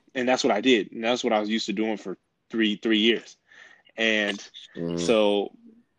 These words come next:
Speaker 1: then at Liberty, it's kinda the same thing. Like, you know, just attack, attack the rim. Uh,
Speaker 2: Get that
Speaker 1: it's
Speaker 2: call.
Speaker 1: like,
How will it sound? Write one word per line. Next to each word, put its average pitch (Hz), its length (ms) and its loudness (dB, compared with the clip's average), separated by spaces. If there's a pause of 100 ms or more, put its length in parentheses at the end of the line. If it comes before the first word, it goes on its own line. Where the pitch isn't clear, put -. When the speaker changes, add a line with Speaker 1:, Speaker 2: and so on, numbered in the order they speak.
Speaker 1:
then 120 460 -4
at 107 100 -2
Liberty, 131 280 6
it's 113 100 0
kinda 117 200 -2
the 104 60 -4
same 107 260 -4
thing. 120 260 0
Like, 90 160 -6
you 120 100 -8
know, 101 120 -4
just 98 280 -10
attack, - 460 0 (180)
attack - 360 -6
the 107 80 -6
rim. 117 380 -4 (800)
Uh, 104 380 -2 (500)
Speaker 2:
Get 90 160 -4
that - 160 -10
Speaker 1:
it's 147 80 -4
Speaker 2:
call. - 120 0
Speaker 1:
like, 120 280 2